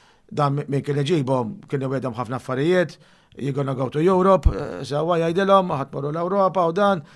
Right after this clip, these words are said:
ħadd ilagħbu ġa-, ġa-, fil-, fil-National League ta', ta', ta' Malta", issa minn National League ta' Malta jġibhom hawn dex, jiġifieri, eh, imma hawn qegħdin.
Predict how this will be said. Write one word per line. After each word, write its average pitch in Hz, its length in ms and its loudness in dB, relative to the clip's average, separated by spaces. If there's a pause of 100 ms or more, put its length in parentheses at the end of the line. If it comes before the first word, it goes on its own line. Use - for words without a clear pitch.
(220)
ħadd 139 140 -4
ilagħbu 139 320 -2
ġa-, 131 240 -4
ġa-, 131 320 -10
fil-, 147 220 -6 (100)
fil-National 139 1120 -2
League 135 380 -2 (320)
ta', 135 220 4
ta', 131 280 2
ta' 139 160 2
Malta", 196 540 8 (340)
issa 165 220 -2
minn 160 120 -2
National 160 300 -2
League 160 140 -2
ta' 185 80 0
Malta 160 260 2
jġibhom 135 380 0
hawn 190 160 8
dex, 208 400 4
jiġifieri, 185 480 -2 (580)
eh, - 300 -14
imma 190 240 2 (160)
hawn 175 320 6
qegħdin. 123 300 -4